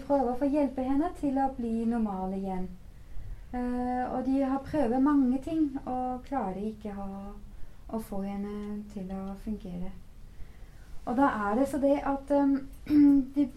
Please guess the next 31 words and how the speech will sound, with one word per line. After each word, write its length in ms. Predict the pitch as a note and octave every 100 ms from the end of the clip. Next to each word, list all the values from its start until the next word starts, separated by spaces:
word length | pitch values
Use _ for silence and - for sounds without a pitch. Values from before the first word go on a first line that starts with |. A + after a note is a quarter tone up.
| - -
de 220 | A#3+ C#4+ C#4+ C#4+ C#4+ C#4
bestemmer 440 | C#4+ - A3+ G#3 A#3+
seg 160 | D#4 -
for 240 | D#4+ E4 - - -
at 480 | C4 C4 - - - -
hun 220 | B3 B3
skal 460 | A#3+ - B3+ B3+ B3+ - A3+
dra 320 | G#3 G3+ A3 G#3+
til 380 | A#3+ A#3+ B3 B3
mormor 400 | A3+ G3+ G#3 A3
si 100 | F4 G4+ - - - - - - - - - B3
i 80 |
en 100 | B3
annen 280 | B3+ A3 A3+
by 140 | C4+ F#4 - -
som 180 | C4+
heter 460 | B3+ B3 B3+ B3 B3 B3 B3 B3 B3 A3+
Gogan. 400 | A3+ A#3+ D#4 G#4+ - - - - - - - - - - - - - - -
Og 100 | - -
endelig, 840 | C#4+ C4+ A#3 A3+ B3+ D4+ C4+ A3 - - - -
endelig 760 | B3+ A3 G3+ G#3+ G#3+ B3 A#3+
får 180 | - G#3
hun 200 | G#3 A3
følelsen 540 | - A#3+ F#3+ F#3 G#3+ -
av 180 | G#3+ A3 -
frihet. 460 | G#3+ F#3 G#3 G#3 - - - - - -
Fordi 380 | A#3+ A#3+ A#3+ -
etter 300 | C4 C4 C4
hun 120 | D4
har 60 | D#4+
fått 260 | C#4+ C#4+